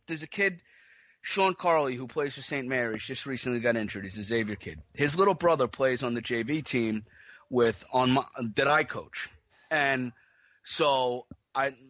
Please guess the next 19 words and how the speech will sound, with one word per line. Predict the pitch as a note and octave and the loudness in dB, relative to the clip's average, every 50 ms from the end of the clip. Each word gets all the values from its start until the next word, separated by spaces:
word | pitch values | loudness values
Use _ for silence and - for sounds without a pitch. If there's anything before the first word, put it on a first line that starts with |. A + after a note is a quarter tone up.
| B2 C3 | -20 -16
m-, | D3 D3 D3 C#3 _ _ _ | -14 -14 -14 -16 _ _ _
one | D3+ D3 D3+ | -4 -2 -2
of | E3 | 0
my | E3+ E3 | 0 0
best | - - E3 D#3+ - | 0 0 0 0 0
friends, | - E3 D3+ D3+ - - | -2 -2 -2 -2 -4 -4
Timmy | - D3 D3 D3 | -6 -4 -4 -4
Walsh, | C#3+ C#3+ C#3+ C3+ - - | -2 -2 -2 -2 -2 -4
who's | B2+ A#2 | -8 -8
the | - B2 | -4 -2
head | C3+ D3 E3 - | -2 -2 -2 -2
coach | - C3+ B2 - - | -2 -2 -2 -4 -6
of | G2+ | -10
the | F#2 | -12
team, | - - G#2+ F#2+ G2 G2+ F#2 F2+ - - - - _ _ _ _ _ _ _ _ _ _ _ _ _ | -10 -8 -8 -8 -8 -8 -10 -12 -14 -16 -18 -18 _ _ _ _ _ _ _ _ _ _ _ _ _
wants | - - A2+ B2+ D3 D#3 D3 D3 | -18 -12 -4 0 2 2 2 0
Carly | - - - D3 C#3 C#3 C#3 C3+ C3+ C#3 | -2 0 2 4 4 4 4 4 2 2
at | D3+ | 2
eight. | G3 A3+ D3 G2 - | 2 2 0 -2 -8